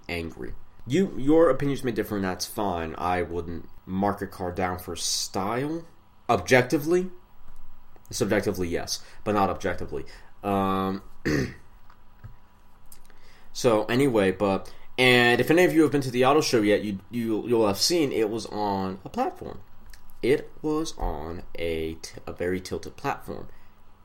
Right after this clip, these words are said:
I got to go up on that platform. Like, like I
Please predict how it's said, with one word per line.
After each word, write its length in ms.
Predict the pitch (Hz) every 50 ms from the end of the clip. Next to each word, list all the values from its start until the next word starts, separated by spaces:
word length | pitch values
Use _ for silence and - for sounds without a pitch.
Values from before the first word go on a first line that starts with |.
| - - - - -
I 280 | 190 220 254 277 285 196
got 280 | 208 262 254 262 254
to 120 | 262 262 208
go 400 | 190 - 226 233 226 214 - -
up 300 | - 240 269 311 311 311
on 280 | - 214 233 233 220 214
that 260 | 214 208 202 - -
platform. 920 | - - 233 214 196 180 - - - - 208 190 185 160 131 113 98 98 - - - - - _ _ - -
Like, 300 | - 160 190 202 196 - - - - - - - - - - - - - - -
like 160 | 196 196 190
I 160 | 185 175